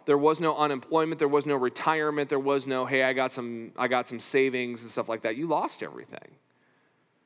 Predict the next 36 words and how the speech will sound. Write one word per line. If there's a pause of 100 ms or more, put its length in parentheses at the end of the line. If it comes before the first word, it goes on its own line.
(380)
They
would
trade
in
everything
for
faith
in
Jesus,
knowing
that
they
would
have
eternal
life. (2500)
And
when
they
gave
their
lives
to
Jesus,
they
were
saying,
"You
know
what?
I'm
prepared
to
lose
it
all."